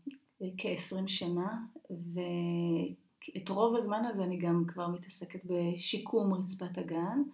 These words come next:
אני משקמת רצפות הגן של נשים, גברים וילדים, אה, ואני עובדת כרכזת התחום במכבי שירותי בריאות, במחוז ירושלים והשפלה. ועובדת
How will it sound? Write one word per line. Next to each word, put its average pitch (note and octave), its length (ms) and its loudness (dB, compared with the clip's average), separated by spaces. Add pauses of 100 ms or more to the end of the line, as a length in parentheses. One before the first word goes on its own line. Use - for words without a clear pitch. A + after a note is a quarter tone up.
(600)
אני F#3+ 440 4
משקמת B3+ 500 2
רצפות A3 400 -4
הגן F#3 420 2
של F3+ 320 0 (300)
נשים, A#3+ 920 0
גברים F3+ 600 0
וילדים, F3 800 0 (720)
אה, F#3 220 4 (120)
ואני F#3+ 180 0
עובדת C4 360 2
כרכזת A#3 640 -2
התחום G#3+ 500 -2
במכבי F3+ 800 -2
שירותי F3 480 -6
בריאות, F3 540 -8
במחוז F3+ 540 -2
ירושלים E3+ 580 0
והשפלה. E3+ 520 -4 (1400)
ועובדת B3+ 440 2